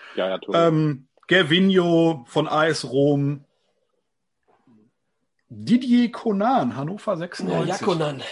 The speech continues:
Speaker 3: ja.
Speaker 2: Ja. Und natürlich an erster Stelle zu erwähnen, oder der bekannteste und berühmteste Spieler, hat zweitausendzwölf den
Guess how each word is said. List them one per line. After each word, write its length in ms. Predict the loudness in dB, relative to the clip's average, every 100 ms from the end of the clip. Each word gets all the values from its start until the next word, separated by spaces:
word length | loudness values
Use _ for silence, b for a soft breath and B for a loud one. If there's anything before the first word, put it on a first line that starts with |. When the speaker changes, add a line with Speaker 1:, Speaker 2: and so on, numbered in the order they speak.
| -6
Speaker 3:
ja. 180 | -6 -6 B B B B
Speaker 2:
Ja. 180 | -14 -14 B B B
Und 400 | 2 4 2 -2
natürlich 580 | -4 -2 0 0 0 -2
an 100 | -4
erster 380 | 0 0 0 -2
Stelle 300 | -2 -2 -2
zu 160 | -2 -2
erwähnen, 440 | 0 2 2 2
oder 340 | 0 0 0 -2
der 220 | -4 -2
bekannteste 640 | -2 -2 -4 -2 -6 -6
und 200 | -8 -8
berühmteste 480 | -8 -6 -6 -6 -14
Spieler, 500 | -14 -12 -2 -2 -2 B B
hat 180 | -6 -4
zweitausendzwölf 1000 | 0 0 0 -2 -6 -8 0 4 4 0 -6
den 520 | -2 0 0 -2